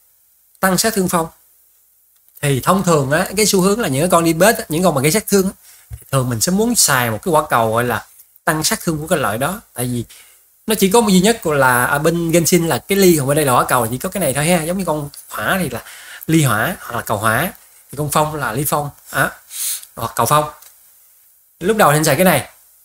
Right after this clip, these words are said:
nhưng mà sau khi mà mình chuyển qua, mình đổi qua cái H V thì mình thấy nó có sự khác biệt. Bây giờ, vì cái bây giờ là mình sẽ đi để đánh tận một siêu thị ha. Mình sẽ khăn nói chết kết quả, anh đánh cho anh em coi chơi cái.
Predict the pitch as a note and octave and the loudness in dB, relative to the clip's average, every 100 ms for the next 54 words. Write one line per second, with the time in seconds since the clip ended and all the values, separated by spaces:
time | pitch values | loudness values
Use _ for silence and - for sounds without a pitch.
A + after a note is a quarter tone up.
0 | _ D#3+ F#3+ F3 F#3 G3 G#3 G#3 F#3 C#3 | _ -6 -2 2 4 4 4 4 4 2
1 | B2 - E3 G#3+ B3+ G3+ F#3+ E3+ C#3 B2+ | -2 2 2 2 2 2 4 0 -2 -6
2 | B2 A#2 - _ - - _ - G3+ G3 | -8 -10 -20 _ -20 -20 _ 2 2 2
3 | A#3+ - G3+ G3 F3+ D3+ B2+ A#2+ A2+ - | 0 2 4 6 4 2 -2 -6 -8 -14
4 | _ _ _ _ _ _ - G#3+ G#3+ G#3+ | _ _ _ _ _ _ -6 -4 0 -2
5 | C#3+ C3 G3 A3 - _ _ _ _ _ | -2 -6 -8 -10 -18 _ _ _ _ _
6 | _ _ _ _ C3+ D#3 C3 G#2 D#3 D3 | _ _ _ _ 0 2 2 0 -4 -2
7 | C#3+ - F3+ D#3+ D3 A#2+ A2 G#2+ G#2 - | -2 -2 -2 0 2 2 2 -2 -4 -6
8 | B2+ C#3+ C#3+ B2 A2+ _ _ _ _ _ | -2 -2 0 -2 -6 _ _ _ _ _
9 | _ _ - D#3 D3 D3+ D3+ G#3 B2+ A2+ | _ _ -4 -2 0 -2 -2 -4 -4 -4
10 | D3 A2 A#2 D3 B2+ - - - _ _ | -6 -6 -4 -4 -4 -10 -20 -20 _ _
11 | _ _ _ _ _ _ - A2 D3 E3 | _ _ _ _ _ _ -8 -4 -2 -2
12 | D3 D#3 F3+ F#3 D#3+ A#2 C3+ B2+ F3 C#3 | -2 0 -2 -4 -2 -2 -2 -4 -6 -6
13 | B2 B2 - C3 A#2+ C3+ | -4 -6 -4 -4 -2 -4